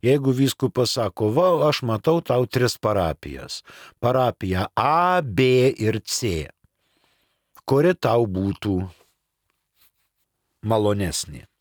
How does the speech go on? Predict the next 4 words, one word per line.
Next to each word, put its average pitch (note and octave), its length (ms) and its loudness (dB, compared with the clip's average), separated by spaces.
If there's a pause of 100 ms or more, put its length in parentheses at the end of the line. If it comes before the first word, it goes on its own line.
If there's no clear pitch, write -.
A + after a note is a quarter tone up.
(500)
Arčiau F#2 340 -2
kardiologinis B2+ 920 0
centras G2 560 -6
gal, F2 240 -6